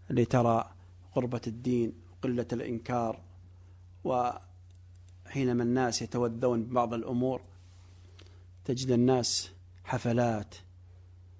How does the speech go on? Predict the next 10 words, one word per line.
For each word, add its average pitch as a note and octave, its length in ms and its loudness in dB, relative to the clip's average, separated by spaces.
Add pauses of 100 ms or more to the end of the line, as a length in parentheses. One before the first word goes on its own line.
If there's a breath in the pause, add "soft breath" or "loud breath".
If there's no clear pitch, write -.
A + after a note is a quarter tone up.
(140)
حفلات B2 520 0
كفار، B2 580 0 (200)
اتفق C3 360 2
العلماء B2 500 4
على A#2+ 200 0
تحريمها، G#2+ 560 -8 (180)
نقل B2+ 240 0
ابن B2+ 160 0
القيم C3+ 280 2
الاتفاق C3+ 760 6